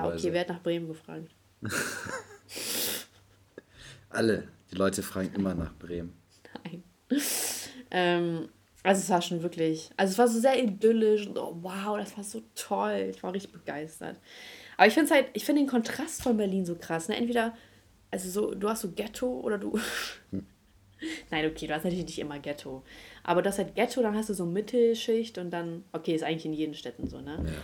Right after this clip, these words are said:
Speaker 2: Aber ich, in Berlin, ich weiß nicht, ist der Kontrast für mich besonders groß. Ist verrückt.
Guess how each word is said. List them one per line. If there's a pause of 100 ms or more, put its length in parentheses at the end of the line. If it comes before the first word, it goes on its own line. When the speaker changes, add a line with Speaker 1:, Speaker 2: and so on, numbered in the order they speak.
Speaker 2:
Aber
ich,
in
Berlin,
ich
weiß
nicht,
ist
der
Kontrast
für
mich
besonders
groß. (840)
Ist
verrückt.